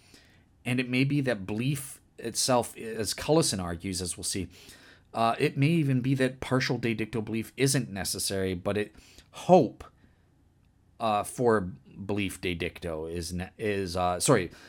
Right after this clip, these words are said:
belief de dicto plus hope is sufficient. Um, so yeah, we're, we're gonna look into this. So can you, is it sufficient to have just a partial de dicto belief in God,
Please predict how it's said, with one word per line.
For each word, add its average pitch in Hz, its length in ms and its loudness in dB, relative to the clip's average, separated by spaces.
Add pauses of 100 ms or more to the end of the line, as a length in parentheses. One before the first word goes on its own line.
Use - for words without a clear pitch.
(140)
belief 151 260 0
de 123 100 2
dicto 117 480 2
plus - 380 2
hope - 540 0 (580)
is 135 240 4
sufficient. - 760 -4 (580)
Um, 92 520 -2 (540)
so - 160 0
yeah, 156 180 6
we're, 120 220 2
we're 135 200 6
gonna 151 120 4
look 127 200 2
into 113 200 -2
this. 110 280 0
So 104 180 0 (400)
can 156 180 2
you, 156 200 4
is 139 260 4
it 135 140 0
sufficient 139 480 0
to 120 80 -4
have 113 240 2
just 117 260 -2
a 117 100 0
partial 123 760 2
de 95 280 -2
dicto 90 400 -6
belief 82 280 -8
in 85 100 -10
God, 131 380 2